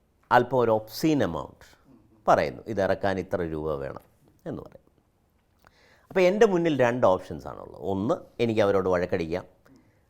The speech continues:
ആ, എനിക്ക് പോലീസിനെ വിളിക്കാം, അല്ലെങ്കിൽ ലേബർ ഓഫീസറെ വിളിക്കാം, ഇങ്ങനെ പല പല പല കാര്യങ്ങളുണ്ട്. രണ്ട്, എനിക്ക് അവരെ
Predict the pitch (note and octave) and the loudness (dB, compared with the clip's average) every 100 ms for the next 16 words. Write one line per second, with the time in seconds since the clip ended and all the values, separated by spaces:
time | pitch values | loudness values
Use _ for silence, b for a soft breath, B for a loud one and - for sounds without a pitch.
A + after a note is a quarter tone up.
0 | - F2 F2 F2 E2+ - G2 F2+ E2 F2+ | -6 0 2 2 0 -2 -4 -6 -4 -2
1 | F2 E2+ F2+ E2 D2 - F2+ - F2+ E2+ | -2 -4 -6 -6 -8 -8 -12 -12 -10 -8
2 | E2 E2+ F2+ F2 E2 - D#2+ E2 E2 E2+ | -6 -2 -2 0 -2 -4 -10 -8 -8 -6
3 | B2+ D3+ C#3+ C#3+ C#3 C3+ B2 A2+ E2 B1+ | -6 -4 0 2 2 2 0 0 0 -2
4 | - - _ _ - E3 G#3 A#3+ A2 - | -10 -20 _ _ -4 2 2 2 -2 -4
5 | b b b b - E3 F3 D3+ C3 B2 | b b b b -4 -2 2 4 4 2
6 | B2+ | -2